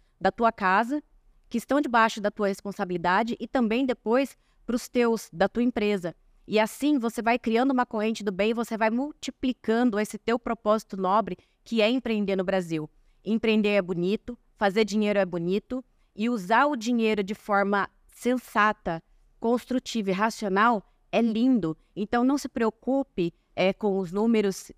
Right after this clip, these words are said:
de você mostrar o quanto você realmente prospera. É bonito prosperar. E quando você é referência pra aqueles que são teus, os outros também vão querer espelhar em você e também querer ser referência pra outros.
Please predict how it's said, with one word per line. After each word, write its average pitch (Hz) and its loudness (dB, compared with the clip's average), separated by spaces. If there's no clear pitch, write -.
de 185 -2
você 208 0
mostrar 214 0
o 233 0
quanto 240 -2
você 220 -4
realmente 202 -4
prospera. 180 -4
É 190 -2
bonito 214 -2
prosperar. 175 -2
E 196 -4
quando 285 2
você 254 -4
é 214 0
referência 214 -2
pra 214 -6
aqueles 196 -4
que - -12
são 170 -10
teus, 220 0
os 185 -6
outros 233 0
também 220 0
vão 233 -4
querer 214 -2
espelhar 226 2
em 247 0
você 208 -4
e 226 -2
também 202 0
querer 220 -4
ser 208 -6
referência 214 -2
pra 233 -2
outros. 202 -4